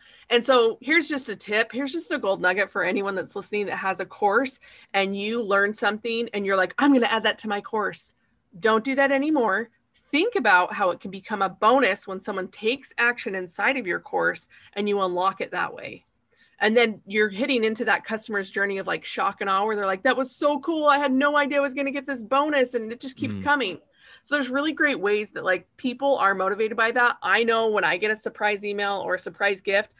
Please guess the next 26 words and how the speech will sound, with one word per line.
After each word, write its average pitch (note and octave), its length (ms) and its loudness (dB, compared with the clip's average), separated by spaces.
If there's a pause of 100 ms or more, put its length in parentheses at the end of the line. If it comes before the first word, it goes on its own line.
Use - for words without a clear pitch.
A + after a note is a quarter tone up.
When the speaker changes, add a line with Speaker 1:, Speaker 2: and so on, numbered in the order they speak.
(200)
Speaker 1:
I'm G#3+ 100 0
always B3+ 240 2
humbled A3 440 -2
and G3 120 -4
always A3+ 260 -2
grateful. F#3 500 0 (180)
And B3+ 160 2
typically F#4+ 540 -2
I G3+ 60 -6
don't G#3 300 -6
forget E3+ 320 -10
it. - 140 -10 (600)
Speaker 2:
So - 140 -6
it A2+ 80 -4
could D3 120 -2
be C#3+ 120 2
like, G#2+ 420 0 (180)
I'm A#2+ 160 -2
just G#2+ 240 -8
thinking B2+ 200 -4
off G#2+ 80 -4
the - 60 -12
top - 100 -2
of - 60 -8
my F#2+ 100 -4
head, F#2+ 280 -6